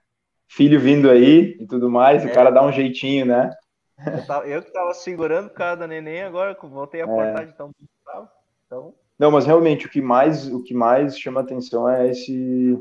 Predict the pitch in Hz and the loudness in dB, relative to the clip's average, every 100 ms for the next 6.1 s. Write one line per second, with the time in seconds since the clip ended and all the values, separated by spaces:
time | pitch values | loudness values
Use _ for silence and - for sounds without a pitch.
0 | 127 - _ _ - 117 123 123 120 120 | -6 -20 _ _ 0 2 4 6 6 6
1 | 117 110 107 107 104 110 113 107 107 104 | 4 0 -2 -4 -2 -4 -4 -10 -10 -6
2 | 107 107 110 110 104 104 101 104 110 127 | 0 2 2 0 -4 -8 -10 -6 -4 -4
3 | 123 - - 127 127 127 131 - - 127 | -6 -8 0 0 2 0 0 -4 -6 -4
4 | 120 123 123 123 120 123 117 120 120 123 | 2 2 2 -2 -4 -2 -2 0 -2 -4
5 | - 117 110 107 135 143 107 104 104 107 | -6 -6 -2 0 0 -4 -10 -8 -10 -10
6 | - | -18